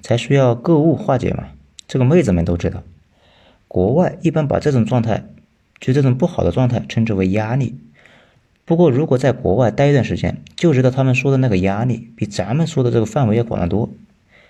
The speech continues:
几乎所有的负面情绪他们都归结到压力上面去了。一般来说呢，你所谓的情绪都是你体内的几种神经递质和激素的外在体现。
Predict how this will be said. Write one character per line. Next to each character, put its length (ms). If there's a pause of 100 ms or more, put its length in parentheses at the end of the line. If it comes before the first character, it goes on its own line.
(120)
几 200
乎 220
所 480
有 80
的 60
负 180
面 140
情 180
绪 260
他 120
们 100
都 300
归 220
结 100
到 320
压 240
力 100
上 140
面 100
去 140
了。 120 (1160)
一 140
般 200
来 140
说 160
呢， 180 (340)
你 100
所 280
谓 160
的 80
情 300
绪 280 (220)
都 140
是 140
你 180
体 220
内 120
的 220
几 160
种 180
神 240
经 220
递 160
质 300 (100)
和 260
激 240
素 160
的 140
外 200
在 140
体 200
现。 280